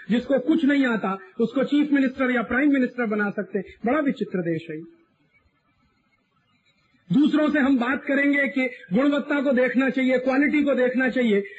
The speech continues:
मैं लोगों से जब चर्चा करता हूं कि स्वदेशी वस्तु को वापरो, तो कहते हैं, "स्वदेशी वस्तु में क्वालिटी नहीं है।" इन नेताओं में कौन सी क्वालिटी है जिनको आप सिर पे बिठा के रखते हैं?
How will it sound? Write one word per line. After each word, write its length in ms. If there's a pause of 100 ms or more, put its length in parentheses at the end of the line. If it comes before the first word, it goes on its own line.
(180)
मैं 140
लोगों 300
से 120
जब 180
चर्चा 300
करता 260
हूं 120
कि 220 (160)
स्वदेशी 460
वस्तु 320
को 120
वापरो, 380
तो 120
कहते 220
हैं, 80
"स्वदेशी 400
वस्तु 300
में 120
क्वालिटी 420
नहीं 200
है।" 100 (200)
इन 140
नेताओं 380
में 120
कौन 200
सी 140
क्वालिटी 400
है 100
जिनको 300
आप 140
सिर 180
पे 120
बिठा 280
के 160
रखते 240
हैं? 60